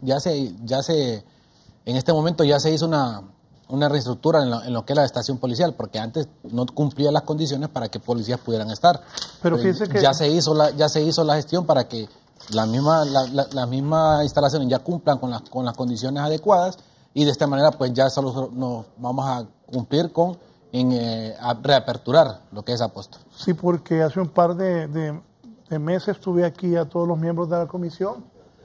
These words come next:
Speaker 2: y me mandaron una foto que estaba cerrada y
Speaker 1: Sí.
Speaker 2: ¿sigue cerrada entonces?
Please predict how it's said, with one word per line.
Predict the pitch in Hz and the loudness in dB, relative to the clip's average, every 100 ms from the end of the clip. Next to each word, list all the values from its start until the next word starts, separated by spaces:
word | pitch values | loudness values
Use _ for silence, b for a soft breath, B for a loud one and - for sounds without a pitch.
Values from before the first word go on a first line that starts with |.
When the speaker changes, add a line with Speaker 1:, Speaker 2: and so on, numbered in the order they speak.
| - _ - | -20 _ -6
Speaker 2:
y | |
me | 185 | -2
mandaron | 170 160 175 190 | 0 2 0 0
una | 196 175 | -2 -2
foto | 220 202 156 | 0 -2 -4
que | 147 | -8
estaba | 180 175 | -4 -2
cerrada | 151 165 196 165 147 | -4 -4 -4 -4 -6
y | 143 135 _ | -14 -20 _
Speaker 1:
Sí. | - 107 90 _ _ | -10 -10 -10 _ _
Speaker 2:
¿sigue | 196 202 | -2 -2
cerrada | 196 220 196 | -2 -4 -6
entonces? | 170 175 | -8 -14